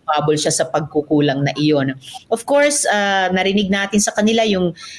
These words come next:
kasabihang, ah, "Friend to all, an enemy to none." Yun yung ating stance, di ba? Pero syempre din, kapag meron namang ini-enemy tayo, kailangan may pushback.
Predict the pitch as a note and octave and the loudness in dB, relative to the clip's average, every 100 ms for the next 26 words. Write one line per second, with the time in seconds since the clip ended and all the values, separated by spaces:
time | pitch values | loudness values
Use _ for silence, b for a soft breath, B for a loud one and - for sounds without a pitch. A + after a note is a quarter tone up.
0 | - D#3 - E3+ E3+ E3+ D#3+ D#3 - - | -8 -4 0 0 2 2 0 -2 -4 -4
1 | C#3+ - F#3 F3+ E3+ E3 E3+ F3+ E3+ F3+ | -4 -2 -2 0 0 0 2 2 2 0
2 | D3+ D#3+ D#3+ D#3 D3+ D#3 D3+ F3 D#3+ D3 | 0 0 2 2 2 2 2 2 0 0
3 | D3+ B - B3 D#4 D#4+ B3+ G3 F#3+ G3 | -2 B -2 0 2 2 2 -2 -2 0
4 | F3+ D#3+ D#3 _ - - F3 G3+ G3 - | 2 0 -2 _ -4 -2 -2 0 0 0
5 | D#3+ C#3 C#3 G3+ D#4 F4 F4 D4+ C#4 B3+ | 0 0 0 0 0 0 0 0 0 2
6 | C#4+ C4+ C4+ A3+ B3 B3 A#3+ A#3+ A3+ A3 | 2 0 0 2 2 2 2 2 2 2
7 | G#3 B B A3+ A#3 A#3+ A#3 A3 G#3+ G3+ | 0 B B 0 2 0 0 2 2 2
8 | G3+ F#3+ B3+ A3 D#3+ D3 D3+ B - A4 | 0 -2 0 2 2 2 -2 B -4 2
9 | B4 B4 A4+ E4 G#3 G#3+ D#3+ D#3 D3+ D#3+ | 4 4 4 4 2 2 0 0 0 -2
10 | A3+ F3 | -2 -6